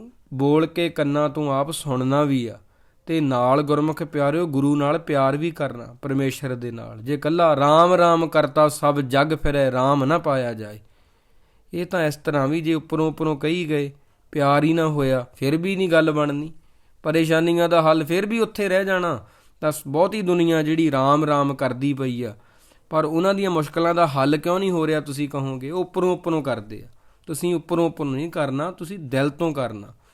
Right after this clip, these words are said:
ਦਿਲ ਤੋਂ ਜਿਹੜੀ ਗੱਲ ਕੀਤੀ ਜਾਂਦੀ ਆ, ਉਹੀ ਸਫਲ ਹੁੰਦੀ ਆ। ਬੱਧਾ ਚੱਟੀ ਤਾਂ ਲੋਕ ਕਰਦੇ ਹੀ ਆ, ਬੱਧਾ ਚੱਟੀ ਨਹੀਂ ਕਰਨੀ ਹੈਗੀ।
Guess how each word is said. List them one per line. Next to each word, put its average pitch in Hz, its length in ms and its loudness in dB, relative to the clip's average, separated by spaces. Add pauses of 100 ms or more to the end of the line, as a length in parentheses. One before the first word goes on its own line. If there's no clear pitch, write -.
(200)
ਦਿਲ 143 240 2
ਤੋਂ 202 240 2
ਜਿਹੜੀ 190 280 0
ਗੱਲ 165 200 2
ਕੀਤੀ 151 440 -4
ਜਾਂਦੀ 131 380 -4
ਆ, 127 60 -12
ਉਹੀ 147 280 -4
ਸਫਲ 165 360 -4
ਹੁੰਦੀ 147 400 -4
ਆ। 151 100 -2
ਬੱਧਾ 165 340 -2
ਚੱਟੀ 165 340 -8
ਤਾਂ 160 140 -4
ਲੋਕ 160 320 -2
ਕਰਦੇ 156 300 0
ਹੀ 170 120 -4
ਆ, 151 80 -4 (680)
ਬੱਧਾ 175 280 2
ਚੱਟੀ 156 320 -2
ਨਹੀਂ 127 140 -4
ਕਰਨੀ 117 340 -4
ਹੈਗੀ। 110 280 -10